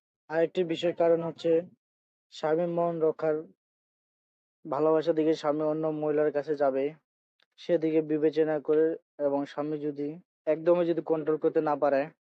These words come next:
তাহলে একদমই কন্ট্রোল করতে না পারে, তাহলেই স্ত্রী স্তনের মাঝে, দুই স্তনের মাঝে খুবই, খুব আলতোভাবে ঘর্ষণের মাধ্যমে বীর্যপাত ঘটাতে পারেন।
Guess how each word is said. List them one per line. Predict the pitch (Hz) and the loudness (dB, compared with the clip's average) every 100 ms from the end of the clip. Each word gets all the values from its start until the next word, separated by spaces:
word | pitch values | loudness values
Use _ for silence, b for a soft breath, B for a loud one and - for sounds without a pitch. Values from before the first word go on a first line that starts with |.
| _ | _
তাহলে | 156 156 160 165 151 156 | 0 2 4 4 4 2
একদমই | 156 151 165 160 | 0 2 0 0
কন্ট্রোল | 156 156 151 151 | -2 -4 -2 -4
করতে | 147 147 147 | -4 -4 -2
না | 143 | -2
পারে, | 135 143 143 | 0 0 0
তাহলেই | 135 143 139 139 160 _ _ _ _ b _ _ - 160 | -2 0 -2 -2 -6 _ _ _ _ b _ _ -8 -8
স্ত্রী | - 165 156 | -2 0 0
স্তনের | - 160 | 0 0
মাঝে, | 156 156 147 | 2 0 0
দুই | 147 147 | 0 -2
স্তনের | 143 151 151 | -2 -4 -2
মাঝে | 143 143 147 | -2 0 -2
খুবই, | - 151 143 147 170 _ _ _ _ _ _ _ _ _ _ - | -4 -4 -2 -2 -6 _ _ _ _ _ _ _ _ _ _ -14
খুব | - 160 | -4 2
আলতোভাবে | 147 151 156 143 143 147 147 160 _ _ _ _ - | 2 2 0 0 0 0 0 -6 _ _ _ _ -14
ঘর্ষণের | 135 147 - 160 160 | -10 -8 0 0 2
মাধ্যমে | 151 147 151 151 | -2 -2 0 -2
বীর্যপাত | 143 139 147 139 147 | -4 -2 0 2 0
ঘটাতে | 127 131 139 143 | -2 -4 -2 0
পারেন। | 135 131 127 | 2 2 0